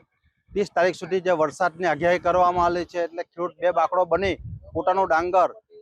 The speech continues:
જેમ બને તેમ મંડળીમાં પગાવવા માટે બે બાકડો બનેલો છે.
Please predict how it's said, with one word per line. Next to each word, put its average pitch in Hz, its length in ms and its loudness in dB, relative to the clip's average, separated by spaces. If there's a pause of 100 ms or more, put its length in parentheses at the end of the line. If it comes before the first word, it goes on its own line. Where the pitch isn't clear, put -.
(120)
જેમ 190 220 0
બને 185 220 0
તેમ 180 340 -2 (420)
મંડળીમાં 180 400 0
પગાવવા 180 540 4
માટે 175 340 -2
બે 175 180 0
બાકડો 180 320 0
બનેલો 185 380 -2
છે. 170 200 -4